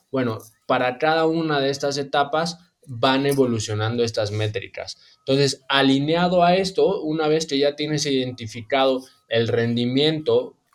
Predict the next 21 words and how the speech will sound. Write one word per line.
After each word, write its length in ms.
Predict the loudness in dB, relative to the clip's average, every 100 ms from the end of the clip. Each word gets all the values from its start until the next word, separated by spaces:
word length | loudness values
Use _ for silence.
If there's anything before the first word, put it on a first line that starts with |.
| _ _
de 320 | -12 -6 -4
cada 360 | -2 2 2 2
uno 280 | 2 2 2
de 120 | 0
tus 200 | -2 -6
medios 440 | -2 0 0 -2
o 100 | -2
canales, 600 | -2 -2 0 0 0 -2 -10 _ _
bueno, 200 | -2 2
la 200 | 2 2
siguiente 640 | 0 -2 0 0 2 4 4
es 220 | 0 -6 _ -4
el 280 | -2 -2 2
costo 400 | 2 2 -2 -2
por 180 | -2
lead. 260 | -2 -4 -6 -10 _ _ _ 2
Y 100 | 6
el 140 | 6
costo 340 | 6 2 2 2
por 180 | 4 4
lead 260 | 4 4